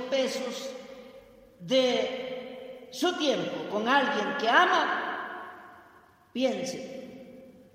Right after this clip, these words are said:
"Si muero mañana, la compañía en la que estoy trabajando fácilmente podría reemplazar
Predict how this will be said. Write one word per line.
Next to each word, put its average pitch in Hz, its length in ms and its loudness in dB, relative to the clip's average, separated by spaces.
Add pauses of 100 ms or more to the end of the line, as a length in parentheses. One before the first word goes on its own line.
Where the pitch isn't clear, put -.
(1040)
"Si 247 220 2
muero 330 400 8
mañana, - 1300 2
la 226 200 2
compañía 262 840 4
en 247 140 2
la 240 160 4
que 226 520 -2
estoy 330 400 4
trabajando 240 800 2 (440)
fácilmente 254 720 2
podría 208 500 0
reemplazar 185 640 -4